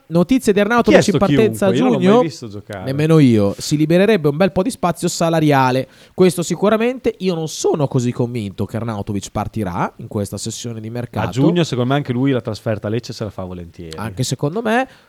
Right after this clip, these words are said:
Speaker 1: Per me, ragazzi, Arnautovic, oltre al fatto che ha un altro anno di contratto col Bologna e poi eventualmente penso ne abbia un altro,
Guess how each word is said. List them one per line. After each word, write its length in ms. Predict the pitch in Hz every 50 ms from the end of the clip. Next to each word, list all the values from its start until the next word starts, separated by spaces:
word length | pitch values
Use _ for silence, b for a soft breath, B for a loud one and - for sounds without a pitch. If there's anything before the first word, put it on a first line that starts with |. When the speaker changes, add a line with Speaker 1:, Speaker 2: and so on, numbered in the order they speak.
| b
Speaker 1:
Per 180 | b - 220 208
me, 200 | 165 170 185 -
ragazzi, 500 | - - 135 139 147 127 - - - - -
Arnautovic, 520 | - 117 123 151 180 202 - 220 151 - -
oltre 200 | 127 120 - -
al 60 | 113 -
fatto 240 | - 175 - 175
che 180 | - - 110 -
ha 120 | - 95 92
un 80 | 101
altro 280 | 104 101 98 - - 101
anno 140 | 98 98 95
di 80 | 95
contratto 420 | - 98 92 - 110 95 90 - 90
col 140 | - 92 80
Bologna 500 | 82 90 101 123 151 170 185 180 165 -
e 100 | - -
poi 220 | - 98 101 - -
eventualmente 640 | - 90 92 95 - 98 90 101 123 127 - - -
penso 340 | - 98 92 - - 95
ne 80 | 90 95
abbia 260 | 98 92 80 92 87 _ _ _ -
un 120 | 90 98
altro, 640 | 113 120 120 113 107 95 - - 113 107 107 104